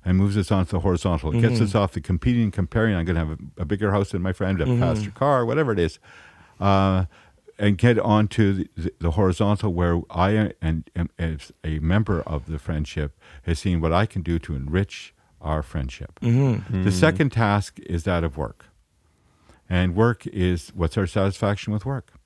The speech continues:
Speaker 1: Are we just going there 'cause it's a paycheck? Do we
Speaker 2: Mm-hmm.
Speaker 1: go there and we're, maybe it's not about the money, but I'm, I have total passion about what I'm doing.
Speaker 2: Mm-hmm.
Speaker 1: I'm in that,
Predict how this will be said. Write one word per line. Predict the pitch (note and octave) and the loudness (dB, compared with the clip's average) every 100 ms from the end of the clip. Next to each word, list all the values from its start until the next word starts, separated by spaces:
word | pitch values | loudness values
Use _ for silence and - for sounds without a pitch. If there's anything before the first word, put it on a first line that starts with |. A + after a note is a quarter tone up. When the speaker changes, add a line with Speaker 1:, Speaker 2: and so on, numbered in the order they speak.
| _ _ _ _ _ _ _ _ _ | _ _ _ _ _ _ _ _ _
Speaker 1:
Are | - F2 | -2 2
we | E2+ | 2
just | F#2 G2+ | 0 -4
going | - G2 F#2+ | 0 2 4
there | F#2+ | 2
'cause | - E2+ | 0 -4
it's | - | -6
a | D#2 | -4
paycheck? | - F2+ - A2+ B2+ - _ - | -2 -2 -2 -4 -4 -10 _ -14
Do | - A2+ | -2 2
we | A2 | 4
Speaker 2:
Mm-hmm. | G2 | 4
Speaker 1:
go | G#2+ A2 | 4 4
there | G#2+ G#2 G#2+ | 4 2 2
and | E2 D#2+ | 0 -2
we're, | D#2+ | -2
maybe | E2+ E2+ E2 | -2 0 0
it's | D#2+ | -2
not | - F2+ | -2 -2
about | E2 | -2
the | - | -4
money, | E2 F#2+ | 0 0
but | F2+ D#2 | 0 -2
I'm, | D#2+ F2+ | -4 -4
I | |
have | F2+ D#2+ - | -6 -6 -6
total | - G#2+ | -2 -2
passion | F#2+ G#2+ G#2 - | -2 -4 -4 -4
about | F2+ F#2 | -4 -4
what | F2+ F2+ | -4 -4
I'm | E2+ | -4
doing. | G2+ G#2+ G#2 G2 | -2 0 0 -2
Speaker 2:
Mm-hmm. | A#2 A#2 A2+ G2+ | -2 0 0 0
Speaker 1:
I'm | F2 F#2 | 2 2
in | G2 | 2
that, | F2+ F2 | 2 0